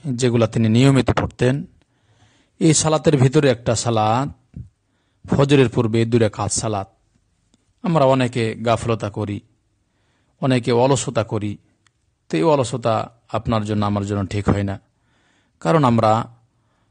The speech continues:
ফজরের আজানের আগে, আহ, যদি আমরা পারি তো চেষ্টা করব তাহাজ্জুদ সালাত পড়ার, আর যদি না পারে অন্তত পাঁচ ওয়াক্ত সালাত জামাতে পড়ার চেষ্টা করব। আর যে এই হাদিসটির ফজিলত বলা হলো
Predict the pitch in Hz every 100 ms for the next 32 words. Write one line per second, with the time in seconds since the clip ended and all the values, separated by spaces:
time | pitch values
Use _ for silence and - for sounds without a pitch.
0 | _ - 135 120 113 110 107 - _ _
1 | _ _ _ _ _ _ 120 113 113 110
2 | 107 - 107 104 104 104 - _ _ _
3 | _ _ _ _ _ _ 123 113 110 104
4 | - _ _ 123 117 110 107 107 113 107
5 | 101 104 113 - 139 123 123 131 120 110
6 | 117 113 135 120 - 135 143 151 _ _
7 | _ _ _ _ _ _ _ _ _ -
8 | 120 110 113 110 110 110 110 117 110 104
9 | 113 104 117 110 110 123 - 113 101 110
10 | 107 104 117 113 104 98 101 - 117 120
11 | 123 151 - _ _ _ _ _ _ _
12 | 151 147 139 123 110 - _ _ 120 101
13 | 113 113 - 117 123 117 110 104 107 95
14 | 107 135 196